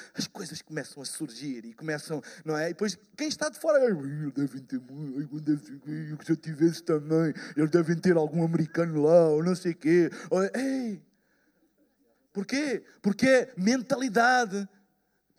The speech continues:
exterior. Eles, a, a maneira como eles olham, a maneira como eles se relacionam com os bens, com as coisas. Se nós, se nós colocamos as coisas, se é, "Olha,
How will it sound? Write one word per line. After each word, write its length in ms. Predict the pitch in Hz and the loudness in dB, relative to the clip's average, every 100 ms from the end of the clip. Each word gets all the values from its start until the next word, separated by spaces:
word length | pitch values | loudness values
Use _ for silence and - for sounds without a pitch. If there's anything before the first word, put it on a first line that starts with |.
| - | 4
exterior. 560 | 185 - 220 208 233 226 - | 6 6 2 4 4 4 2
Eles, 220 | 185 196 - - _ _ | -2 -2 -4 -20 _ _
a, 240 | - 190 196 | 0 0 0
a 20 | |
maneira 300 | 202 202 269 | 0 2 0
como 220 | - 254 | -2 -6
eles 160 | 262 196 | -6 -4
olham, 500 | 233 240 233 202 160 _ _ _ _ _ - | -4 -4 -4 -6 -12 _ _ _ _ _ -6
a 60 | |
maneira 220 | 180 240 | 0 2
como 120 | 240 247 | 2 -2
eles 120 | 247 | -2
se 80 | - | -2
relacionam 580 | 247 - - 233 233 | -4 -4 -2 -2 -2
com 340 | 226 226 226 165 _ _ _ _ _ _ _ | -2 0 0 -2 _ _ _ _ _ _ _
os 140 | 190 | -8
bens, 420 | 165 202 240 226 - | 0 2 2 0 -2
com 160 | 196 | -8
as 120 | 185 | -10
coisas. 520 | - 214 226 214 185 165 - _ | -8 -6 -4 -6 -10 -16 -20 _
Se 160 | - 208 | -10 -4
nós, 400 | 202 277 220 - _ _ _ | -2 -2 -4 -12 _ _ _
se 160 | - | -12
nós 280 | 220 240 285 | -6 -4 -4
colocamos 420 | - 247 262 247 | -8 -6 -4 -4
as 100 | 226 | -6
coisas, 300 | - 254 233 | -4 -4 -4
se 100 | 226 | -2
é, 60 | 247 | -2
"Olha, 320 | 247 240 170 | 0 -2 -4